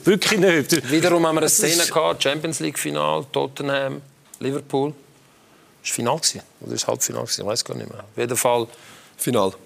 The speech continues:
Speaker 2: Final ist es, oder?
Speaker 3: Ja.
Speaker 2: Da hat der, der, der Mittelfeldspieler hat den Arm draussen und will irgendetwas zeigen.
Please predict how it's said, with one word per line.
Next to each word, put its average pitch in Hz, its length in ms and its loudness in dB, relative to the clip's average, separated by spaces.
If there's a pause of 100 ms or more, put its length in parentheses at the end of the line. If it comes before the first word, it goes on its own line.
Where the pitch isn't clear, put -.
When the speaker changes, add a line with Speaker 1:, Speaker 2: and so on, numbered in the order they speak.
Speaker 2:
Final 131 320 2
ist - 200 2
es, 104 60 -2
oder? 156 260 0
Speaker 3:
Ja. - 100 -6 (100)
Speaker 2:
Da 107 120 2
hat 139 220 0
der, 135 300 4
der, 131 380 2 (240)
der - 420 0
Mittelfeldspieler 147 880 0 (680)
hat 127 180 -2 (200)
den 131 60 6
Arm 156 300 6
draussen 170 360 4
und 139 180 2
will 135 160 4
irgendetwas 139 440 2
zeigen. 190 480 0